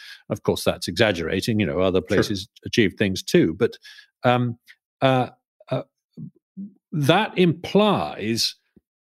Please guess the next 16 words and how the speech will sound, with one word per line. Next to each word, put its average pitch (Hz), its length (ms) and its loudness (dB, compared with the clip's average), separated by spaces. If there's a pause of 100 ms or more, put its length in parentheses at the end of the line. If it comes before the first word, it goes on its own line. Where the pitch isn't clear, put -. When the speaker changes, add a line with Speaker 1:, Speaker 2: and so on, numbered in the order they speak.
(720)
Speaker 1:
that 156 160 4
there's 143 160 4
always 170 360 6
been 143 240 0
a 117 100 -4 (180)
barrier 127 460 2
to 117 160 -2
doing 117 500 2
this 104 160 -2
stuff - 400 -2
if - 160 -4
you're 104 120 0
not 113 460 -2
part 104 340 -2
of 92 200 -4
the, 98 200 -4